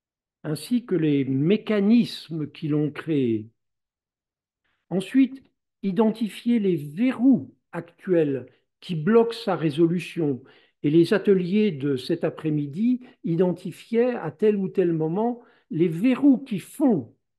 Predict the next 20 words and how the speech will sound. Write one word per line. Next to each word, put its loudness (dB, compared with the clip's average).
que 2
ça -6
ne 0
change -6
pas. -6
Et 0
un -2
des 2
rapporteurs -4
a -8
même 0
dit -2
à -2
un -2
moment, « -4
Eh -8
bien, 0
pour -4
ce -4
défi, -2